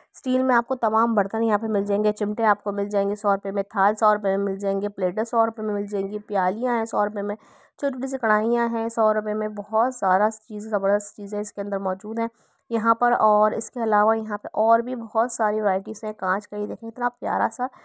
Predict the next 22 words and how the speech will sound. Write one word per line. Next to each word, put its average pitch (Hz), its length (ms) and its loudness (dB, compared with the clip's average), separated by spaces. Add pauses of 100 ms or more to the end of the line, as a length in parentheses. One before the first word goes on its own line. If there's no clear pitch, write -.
(460)
प्लेटर, 240 300 -2
छोटा 311 380 0
सा 320 180 2
है 285 200 2
ये, 254 220 2
आ, 214 300 6
डिश, 214 220 -10
छोटी 240 240 -4
सी 240 100 -10
डिश 214 260 -8
है, 220 100 -2
ये 208 140 -4
भी 226 140 -4
आपको 214 260 -4
सौ 214 180 -2
रुपये 196 200 -6
में 202 160 -4
मिल 214 160 -2
जाएगी। 220 360 -2 (440)
अच्छा, 240 140 -2
ये 240 280 2
दो 247 260 4